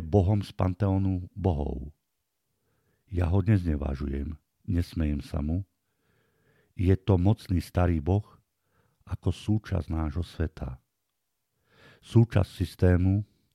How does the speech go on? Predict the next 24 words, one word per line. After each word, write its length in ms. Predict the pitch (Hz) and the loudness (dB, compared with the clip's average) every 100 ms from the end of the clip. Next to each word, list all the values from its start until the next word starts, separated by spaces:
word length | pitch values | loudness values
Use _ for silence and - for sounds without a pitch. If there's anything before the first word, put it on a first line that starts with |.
| _ _ _ _ _ _ _ | _ _ _ _ _ _ _
a 160 | 104 82 | -4 0
vážim 320 | 92 90 107 | 0 0 -2
si 160 | - | -2
ho 120 | 101 92 | -4 -4
ale 160 | 87 85 | -4 -4
natoľko, 640 | 82 - 101 - 80 73 - _ _ _ _ 92 | -4 -4 -6 -6 -10 -10 -12 _ _ _ _ -18
ako 180 | - 90 | -10 -8
všetko, 320 | - 104 - 90 | -6 -6 -4 -6
čo 160 | - 82 | -4 -2
je 160 | 76 78 | -2 -6
zviazané 560 | 87 78 82 82 85 78 | -6 -4 -2 -2 -4 -6
so 160 | 73 | -8
svetom 400 | - 87 - 82 92 | -10 -10 -8 -10 -10
a 120 | 85 | -12
chaosom. 560 | 95 85 - - 82 82 _ _ _ _ _ _ _ _ _ _ _ | -8 -8 -10 -14 -16 -18 _ _ _ _ _ _ _ _ _ _ _
Je 160 | - 98 | -2 0
to 160 | - 95 | 2 4
Boh 200 | 110 - | 4 2
v 80 | - | 2
čase 480 | 107 - - 78 - _ _ _ _ _ _ - | 2 2 -4 -6 -8 _ _ _ _ _ _ -6
a 80 | 82 | -2
nie 200 | 82 90 | 0 0
vo 160 | 87 76 | -2 -6
večnosti. 720 | 76 - 80 - _ - | -8 -10 -14 -14 _ -20